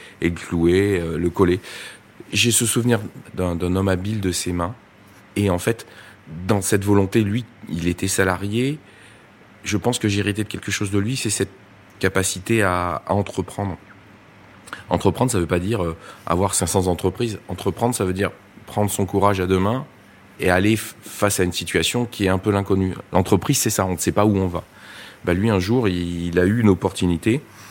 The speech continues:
et il a construit une remorque. C'est-à-dire qu'il est allé aux mines pour la faire, euh, homologuer et elle a été homologuée. Donc, de ses mains, il a collé, il a soudé, il a fabriqué, euh,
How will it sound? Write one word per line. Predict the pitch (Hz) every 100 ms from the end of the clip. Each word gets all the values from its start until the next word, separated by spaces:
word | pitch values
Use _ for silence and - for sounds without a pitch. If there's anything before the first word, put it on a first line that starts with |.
| - - - -
et | 92
il | 95
a | 87
construit | - 90 -
une | 113
remorque. | 101 101 98 - - - - -
C'est-à-dire | - - 78 101
qu'il | - 85 82
est | 85
allé | 87 92
aux |
mines | 85 104 139
pour | - 82
la | 82
faire, | - 87 87
euh, | 80 85 - -
homologuer | 92 87 82 82 120 131 - - -
et |
elle | 90 85
a |
été | 82 95
homologuée. | 90 85 73 73 98 -
Donc, | 82 82
de | 90
ses | 107 -
mains, | 87 85 123 - _ - - - - - - -
il | 60 80
a | -
collé, | - - - 104
il | 92
a | -
soudé, | - 98 87 90 113
il | 87
a | 92
fabriqué, | 92 90 92 - 98 120
euh, | 87